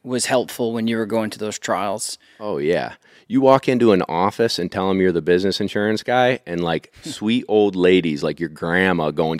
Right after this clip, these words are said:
Speaker 2: "Get out of here." Like, "Oh, cold calling sucks."
Speaker 1: Yeah.
Speaker 2: Yeah, I got built up a, a thick skin of, of walking up to people and shaking hands and making conversation.
Speaker 1: Yeah, that's cool.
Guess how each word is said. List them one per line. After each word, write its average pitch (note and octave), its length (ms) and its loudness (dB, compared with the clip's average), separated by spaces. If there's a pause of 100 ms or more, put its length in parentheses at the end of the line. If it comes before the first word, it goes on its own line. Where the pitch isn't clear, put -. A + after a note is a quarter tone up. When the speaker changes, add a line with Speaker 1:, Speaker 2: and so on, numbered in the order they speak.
(100)
Speaker 2:
"Get - 220 -2
out - 280 2
of D3+ 60 -12
here." G#2 680 0
Like, F2+ 160 0
"Oh, B2 160 0
cold A2 280 -6
calling F#2+ 280 -2
sucks." - 440 -8
Speaker 1:
Yeah. G#2+ 460 -6
Speaker 2:
Yeah, A2 280 4
I E2 80 0
got E2+ 260 0
built F2+ 240 0
up F2+ 180 0
a, E2 280 0
a D2+ 120 -6
thick - 260 -6
skin E2+ 320 -6
of, D#2 300 -10 (180)
of D2+ 380 -10 (360)
walking D#2+ 260 -6
up E2 100 -8
to - 80 -18
people F2 400 -10
and D#2 240 -14 (180)
shaking E2 280 -8
hands E2 380 -6
and D#2 320 -8 (200)
making D#2+ 220 -10
conversation. D#2+ 580 -10 (1300)
Speaker 1:
Yeah, B2+ 260 2
that's A#2+ 160 -2
cool. B2 400 -2